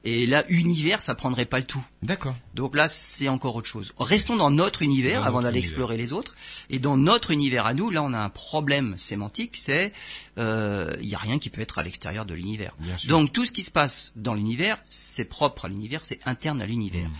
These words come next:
Speaker 1: Et donc il faudrait trouver quelque chose, mais qui repousse du coup, qui repousse les galaxies.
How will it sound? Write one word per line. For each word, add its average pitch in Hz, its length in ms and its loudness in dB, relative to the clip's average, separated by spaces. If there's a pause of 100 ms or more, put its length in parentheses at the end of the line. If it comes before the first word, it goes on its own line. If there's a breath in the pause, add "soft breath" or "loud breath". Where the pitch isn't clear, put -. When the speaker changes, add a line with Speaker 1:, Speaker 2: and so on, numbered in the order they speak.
(160 loud breath)
Speaker 1:
Et 151 100 0
donc 226 200 2
il 220 80 -2
faudrait 180 300 0
trouver 165 300 -4
quelque 165 280 -6
chose, 175 380 -2 (420 soft breath)
mais 147 280 0
qui - 140 -2
repousse 190 400 0
du 156 80 -4
coup, 135 180 -4 (440)
qui - 100 0
repousse 127 380 0
les 139 80 -2
galaxies. 160 460 -2